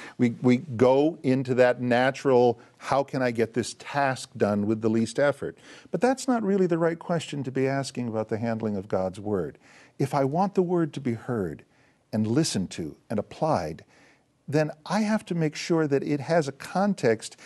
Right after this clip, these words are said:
in that community. I learned this in a challenging way in my very first parish. I had come up and grown up in academic communities. My father was a college professor. I had grown up in very large, uh, sort of cathedral-style congregations.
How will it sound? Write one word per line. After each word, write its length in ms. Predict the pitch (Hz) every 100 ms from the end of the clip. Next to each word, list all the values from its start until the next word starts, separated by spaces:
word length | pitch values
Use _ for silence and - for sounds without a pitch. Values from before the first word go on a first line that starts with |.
| - -
in 200 | 151 160
that 240 | 156 151
community. 680 | - 139 147 156 135 98 82 - - - - -
I 160 | 139 185
learned 380 | 190 185 185 156
this 320 | 151 139 -
in 200 | - 131
a 40 |
challenging 640 | 117 - 165 175 151 135 117
way 260 | 123 135
in 80 | 127
my 160 | 117 107
very 320 | 123 175 208
first 360 | - 123 -
parish. 500 | - 165 120 78 - - - -
I 100 | -
had 140 | 269 180
come 180 | 151 143
up 220 | 120 -
and 120 | 113
grown 220 | 117 131
up 140 | 123 120
in 80 |
academic 640 | 107 107 - 101 95 95 -
communities. 640 | 95 92 90 85 69 -
My 80 | 73
father 340 | - 98 107
was 140 | 107 98
a 40 |
college 520 | - - 107 107 101
professor. 500 | - 98 104 98 107 - - _
I 100 | -
had 140 | 202 151
grown 200 | 139 139
up 140 | 139
in 100 | 117
very 260 | 104 127 127
large, 800 | 104 95 110 120 117 117 113 - - - _ -
uh, 260 | 107 101 -
sort 140 | -
of 140 | 120 -
cathedral-style 1040 | 147 - 175 170 131 127 120 139 120 120
congregations. 960 | 123 151 127 117 123 156 147 73 69